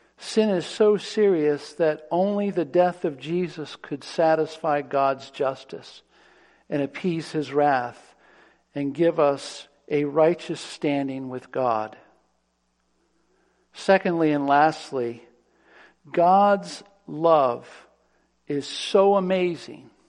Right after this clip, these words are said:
and undeserving. If you doubt his love, look to the cross of Jesus,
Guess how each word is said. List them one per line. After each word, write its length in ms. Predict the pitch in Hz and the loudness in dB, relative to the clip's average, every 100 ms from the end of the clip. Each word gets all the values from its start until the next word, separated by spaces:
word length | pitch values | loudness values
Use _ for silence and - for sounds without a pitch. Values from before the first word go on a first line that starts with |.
| _ _ _ _ _ _ _ _ | _ _ _ _ _ _ _ _
and 220 | 156 151 - | -2 -2 0
undeserving. 880 | 160 170 151 135 143 143 120 110 - _ _ _ _ _ _ _ _ _ - - - _ _ _ _ _ | 0 0 -4 0 0 0 -4 -16 -20 _ _ _ _ _ _ _ _ _ -20 -20 -20 _ _ _ _ _
If 300 | - 180 - | 0 0 0
you 200 | 190 269 | 0 0
doubt 420 | 233 214 208 208 208 | 2 4 4 4 0
his 340 | 196 175 - | -2 -2 -2
love, 640 | 156 151 120 117 - - - _ _ _ _ _ _ _ _ _ _ _ _ _ | 0 2 0 -2 -14 -20 -20 _ _ _ _ _ _ _ _ _ _ _ _ _
look 380 | - 151 214 214 | -6 4 4 2
to 140 | - 208 | -8 -8
the 100 | 165 | -8
cross 600 | - - 175 170 156 - | -10 -2 0 0 -2 -8
of 160 | 135 | -10
Jesus, 800 | 123 131 143 131 131 131 - - | -10 -6 -6 -8 -12 -18 -18 -20